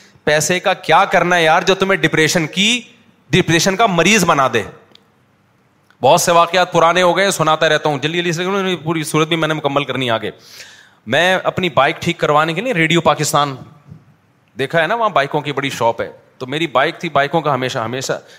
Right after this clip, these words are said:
ہمیشہ سے ہمیں شوق رہا ہے۔ لوگ میری باتوں میں یہی تو دیکھتے ہیں، یار تضاد ہے یار، ایک طرف کہتے ہیں دنیا مسافر خانہ،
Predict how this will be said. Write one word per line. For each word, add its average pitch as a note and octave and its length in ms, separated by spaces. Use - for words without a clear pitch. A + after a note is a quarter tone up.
ہمیشہ A#2+ 280
سے D3 140
ہمیں D3+ 120
شوق C3+ 260
رہا C3+ 100
ہے۔ C3+ 40
لوگ D#3+ 180
میری F3 180
باتوں D#3+ 280
میں F3+ 100
یہی F3 160
تو F3 100
دیکھتے C3 260
ہیں، G#3 60
یار G#3+ 200
تضاد D3 240
ہے A#2+ 100
یار، G2+ 200
ایک E3 180
طرف F#3+ 200
کہتے F3 180
ہیں D3+ 80
دنیا E3 460
مسافر C#3+ 460
خانہ، D3+ 220